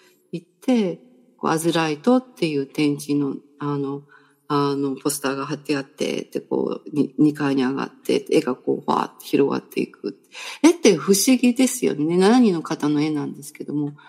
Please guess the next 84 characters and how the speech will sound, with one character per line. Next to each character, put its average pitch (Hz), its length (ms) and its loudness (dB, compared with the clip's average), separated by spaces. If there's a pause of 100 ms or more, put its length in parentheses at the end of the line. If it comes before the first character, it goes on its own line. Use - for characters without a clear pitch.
(280)
ど 392 200 4
ん 349 40 8
な 226 80 4
場 160 100 0
所 160 180 -6
に 151 200 -4
ど 262 140 4
う 302 60 6
い 262 40 4
う 190 60 2
配 170 200 -2
置 160 160 -8
す 170 140 -6
る 170 100 0
か 170 200 -2
に 160 100 -2
よ 151 60 -2
っ 147 40 -10
て - 200 -4
イ 147 100 0
メ 185 160 6
ー 175 60 0
ジ - 140 -4
も 135 220 -2 (180)
変 143 120 -2
わ 139 100 -4
っ 135 40 -12
て 139 260 -10
き - 100 -20
て、 147 440 -6 (520)
あ 143 500 -6
の、 135 180 -10 (400)
り 320 80 8
ょ - 20 2
う - 20 2
た 214 80 4
さ - 160 0
ん、 135 80 -2
こ 123 380 -4
う、 - 220 -20
か 233 120 4
な 180 120 4
さ 143 180 -6
ん 139 80 -4
の、 127 160 -4 (100)
え 156 100 2
ー、 139 60 2
写 143 140 -6
真 202 240 2
で 196 80 4
お 190 60 6
送 185 160 -2
り 175 60 -2
し - 140 -8
ま 156 100 -6
す - 140 -16
け - 120 -12
ど、 - 160 -18 (520)
え 131 60 -12
ー、 131 120 -12
ど 226 100 6
う 196 80 6
で 127 80 -6
す - 100 -14
か？ - 120 -20
ど 254 100 6
う 254 40 6
で 170 100 4
す - 60 -6
か - 120 -2
っ - 40 -6
て - 100 -2
言 202 80 2
っ - 20 -14
た - 100 4
ら 285 80 6
<laughs> - 0 -
変 285 560 6
な 202 80 2
ん 185 40 4
で 175 80 0
す - 120 -8
け 170 100 2
ど、 160 120 -2